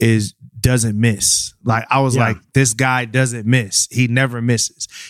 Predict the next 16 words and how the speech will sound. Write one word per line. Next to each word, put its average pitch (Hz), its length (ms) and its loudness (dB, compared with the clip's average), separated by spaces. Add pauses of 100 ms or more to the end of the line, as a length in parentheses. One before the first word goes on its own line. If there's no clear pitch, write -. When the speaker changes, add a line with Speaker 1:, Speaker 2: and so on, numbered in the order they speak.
(120)
Speaker 1:
And 143 140 2
he 147 180 4
always 143 520 0
reinvents 123 600 0
himself. 107 480 0
Like, 123 280 0
yeah, 151 360 2 (920)
like, 139 200 2
you're 147 120 4
right. 135 320 0
These 139 300 4
are 139 80 2
kinda 143 320 0
the 113 100 0
same 123 520 2 (120)
era, 160 540 0